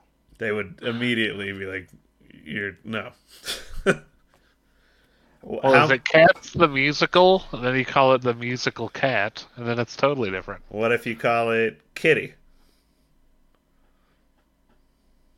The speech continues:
Speaker 2: Hmm. Felinus domesticus.
Speaker 1: Or Meow.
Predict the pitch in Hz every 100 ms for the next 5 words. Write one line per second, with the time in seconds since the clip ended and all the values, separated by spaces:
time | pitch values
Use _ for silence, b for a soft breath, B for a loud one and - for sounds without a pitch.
0 | _ - 156 104 90 87 - _ _ _
1 | _ _ _ _ _ _ _ _ _ _
2 | _ _ _ _ _ _ _ - - 143
3 | 135 131 135 135 127 - - 131 113 117
4 | 156 - - - - - - - _ _
5 | _ - 107 101 101 110 147 175 156 95
6 | 90